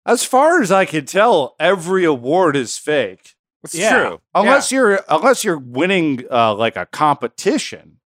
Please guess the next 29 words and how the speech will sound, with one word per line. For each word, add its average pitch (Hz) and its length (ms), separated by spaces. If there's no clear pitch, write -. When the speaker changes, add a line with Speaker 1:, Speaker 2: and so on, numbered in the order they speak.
Speaker 1:
Outside 220 400
Speaker 3:
With, 175 60
like, 139 120
Speaker 1:
of 127 60
Speaker 3:
a 185 40
Speaker 1:
that, 190 120
Speaker 3:
cash 131 340
prize 127 560
or 113 40
Speaker 1:
like, 104 100
Speaker 3:
title. 101 500
Speaker 1:
yeah, 220 220
like, 143 360
every, 160 680
every, 127 500
uh, 98 320
every 160 280
award 131 440
show 135 400
for 113 160
celebrities, 123 680
that's 165 220
all 180 160
fake. 101 360
They're 156 120
just 147 220
people 147 260
making 139 400
up, 147 240